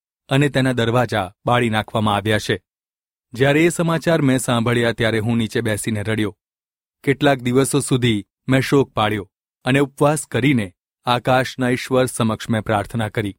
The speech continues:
મેં કહ્યું, હે યહોવા, આકાશના ઈશ્વર, મહાન અને ભયાવહ ઈશ્વર, જેઓ તમારા પર પ્રેમ રાખે છે અને તમારી આજ્ઞા પાળે છે, તેઓની સાથે કરેલો કરાર તમે દયાથી પાળો છો.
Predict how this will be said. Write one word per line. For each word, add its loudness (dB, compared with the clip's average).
મેં 2
કહ્યું, 0
હે 4
યહોવા, 2
આકાશના -2
ઈશ્વર, -2
મહાન 0
અને 2
ભયાવહ 0
ઈશ્વર, -2
જેઓ 4
તમારા 0
પર -2
પ્રેમ -2
રાખે -2
છે -2
અને 2
તમારી 0
આજ્ઞા 0
પાળે 2
છે, -4
તેઓની 2
સાથે -2
કરેલો 0
કરાર 0
તમે -2
દયાથી -2
પાળો 0
છો. -4